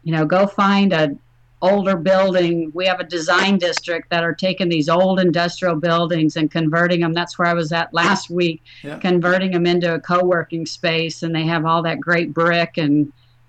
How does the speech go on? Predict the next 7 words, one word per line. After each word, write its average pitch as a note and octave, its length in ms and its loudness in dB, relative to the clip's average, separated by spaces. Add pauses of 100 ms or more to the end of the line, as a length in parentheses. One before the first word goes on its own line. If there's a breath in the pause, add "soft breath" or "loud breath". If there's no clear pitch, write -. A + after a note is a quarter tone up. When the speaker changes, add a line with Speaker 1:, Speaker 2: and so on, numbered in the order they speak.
Speaker 1:
and D#3+ 140 -2
all D#3+ 240 2
that D#3+ 280 -2
stuff. D#3 220 -6 (560)
It's D#3 160 -4
a E3 40 0
great, F3 400 0